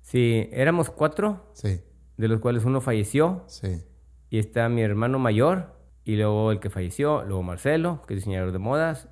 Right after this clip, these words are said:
Speaker 1: y después yo soy el más... El
Speaker 2: Ah, tú
Speaker 1: más,
Speaker 2: eres el más chico.
Speaker 1: soy el menos grande.
Speaker 2: Ok.
Speaker 1: <laughs>
Speaker 2: ¿Y cómo era crecer en una familia de, de cuatro hermanos y ser el más chico?
Speaker 1: No, sí estuvo bien duro.
Speaker 2: ¿Sí?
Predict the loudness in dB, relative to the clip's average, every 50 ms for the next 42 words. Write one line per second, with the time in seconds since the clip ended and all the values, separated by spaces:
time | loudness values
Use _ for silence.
0 | -18 -12 -8 -6 -4 -4 -4 -6 -6 -4 -2 -2 0 0 -2 -2 -2 -2 -4 -2
1 | -4 -6 -8 -8 -12 -16 -18 -12 -6 -4 -2 -2 0 2 2 2 2 2 0 0
2 | -2 -2 -2 0 2 4 4 4 4 4 2 2 2 2 2 2 2 0 -2 -4
3 | -6 -8 -6 -6 -2 0 2 2 4 4 2 4 2 0 0 -2 -4 -4 -2 0
4 | 0 0 0 2 2 2 2 2 2 0 -2 -4 -4 -4 -2 -2 -2 -2 -2 -2
5 | -2 -4 -4 -4 -4 -4 -2 -2 -2 0 0 -2 0 0 0 -2 -2 -2 -4 -4
6 | -4 -2 -2 -2 -2 -2 -2 0 0 0 0 0 0 0 0 0 0 -2 -4 -6
7 | -8 -14 -18 -20 -20 -10 -4 -2 -2 -2 -2 -2 -2 -2 0 -2 -2 -2 -2 -4
8 | -4 -6 -8 -8 -6 -6 -8 -8 -10 -16 -12 -4 -2 0 2 2 2 2 2 0
9 | -2 -4 -2 -2 0 0 0 0 0 0 -2 -2 -4 -6 -8 -12 -18 -20 -20 -20
10 | _ -14 -6 -4 -4 -4